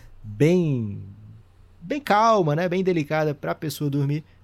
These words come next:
Quem não dormiu agora não vai dormir mais, então vamos ter que ir agora pro sexto. Eu fiz o seguinte, Guilherme, eu decidi colocar dois da antiga geração e três da nova geração, porque eu acho que eu vou agradar mais gente assim.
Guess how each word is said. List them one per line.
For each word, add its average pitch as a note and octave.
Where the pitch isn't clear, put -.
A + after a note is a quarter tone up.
Quem F#3+
não F3+
dormiu C#3+
agora C3
não C3+
vai C3
dormir B2
mais, A#2
então B2
vamos A#2+
ter C3+
que -
ir C3
agora B2+
pro D3+
sexto. D#3
Eu B3+
fiz C#4+
o D4
seguinte, F#3
Guilherme, C3
eu G#3
decidi G3
colocar E3+
dois F3
da C3+
antiga B2
geração C3+
e G3
três E3
da D#3+
nova D3
geração, C#3
porque D3
eu D3+
acho C#3+
que -
eu -
vou D3
agradar C#3+
mais D3+
gente C#3+
assim. E3